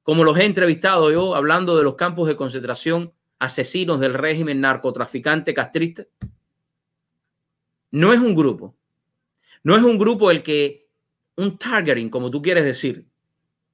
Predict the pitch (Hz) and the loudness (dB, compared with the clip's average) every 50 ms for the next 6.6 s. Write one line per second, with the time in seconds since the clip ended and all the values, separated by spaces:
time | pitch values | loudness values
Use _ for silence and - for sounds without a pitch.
0 | _ _ 127 127 135 165 165 - 170 170 - 151 139 147 156 156 139 113 101 104 | _ _ 2 4 4 4 2 0 -4 -4 -2 -2 2 2 2 2 0 -2 -6 -12
1 | - _ _ _ _ _ _ _ _ _ _ _ _ - 131 151 151 180 170 151 | -16 _ _ _ _ _ _ _ _ _ _ _ _ 0 0 0 2 0 -2 -2
2 | 156 120 127 120 110 110 127 135 131 117 101 - - _ _ _ _ _ _ _ | -2 -2 0 0 0 0 0 0 -2 -2 -6 -10 -18 _ _ _ _ _ _ _
3 | _ _ _ _ _ _ _ _ _ - - - - _ _ _ _ _ _ _ | _ _ _ _ _ _ _ _ _ -20 -20 -20 -20 _ _ _ _ _ _ _
4 | - 226 233 247 247 208 160 160 165 180 214 240 233 - - 226 202 160 139 113 | 4 6 6 6 4 2 2 4 4 6 6 4 2 0 0 2 2 2 2 -2
5 | - 120 135 143 - - _ _ _ _ _ _ 151 175 190 196 185 175 165 160 | -4 -6 -8 -8 -10 -18 _ _ _ _ _ _ 2 4 4 6 6 4 4 4
6 | 156 156 151 135 120 - 175 196 240 262 - - | 4 2 2 2 2 2 4 4 4 2 -2 -12